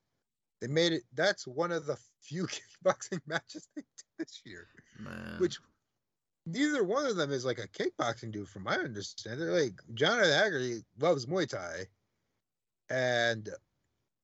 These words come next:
Speaker 1: from what I can remember, I think Andrade was a Muay Thai guy. He, he might have been, like, a kickboxer previous. I don't know.
Speaker 2: I think he
Speaker 1: But
Speaker 2: was a kickboxer way back when. But yeah, the, the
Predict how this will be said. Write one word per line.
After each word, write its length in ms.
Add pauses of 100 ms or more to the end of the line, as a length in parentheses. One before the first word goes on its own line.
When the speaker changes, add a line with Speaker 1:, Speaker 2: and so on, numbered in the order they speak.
(140)
Speaker 1:
from 380
what 160
I 120
can 200
remember, 540
I 60
think 300
Andrade 400
was 120
a 40
Muay 240
Thai 180
guy. 340 (460)
He, 220
he 60
might 260 (160)
have 140
been, 120
like, 160
a 80
kickboxer 640 (560)
previous. 380
I 100
don't 80 (140)
know. 80 (160)
Speaker 2:
I 100
think 260
he 100
Speaker 1:
But 100
Speaker 2:
was 140
a 40
kickboxer 580
way 320
back 280
when. 160
But 100
yeah, 200 (240)
the, 220
the 220